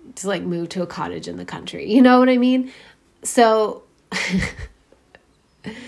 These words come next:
so just tune in to, to how you feel about what you have manifested and created for yourself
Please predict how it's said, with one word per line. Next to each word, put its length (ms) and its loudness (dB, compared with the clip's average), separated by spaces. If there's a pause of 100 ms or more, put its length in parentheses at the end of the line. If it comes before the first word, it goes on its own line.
(320)
so 140 -8
just 240 -4
tune 220 0
in 160 -2
to, 460 -6
to 640 -2 (640)
how 280 -6
you 160 -2
feel 680 -6
about 320 -2
what 160 -6
you 100 -4
have 120 -4
manifested 680 -6
and 120 -8
created 380 -6
for 120 -10
yourself 580 -8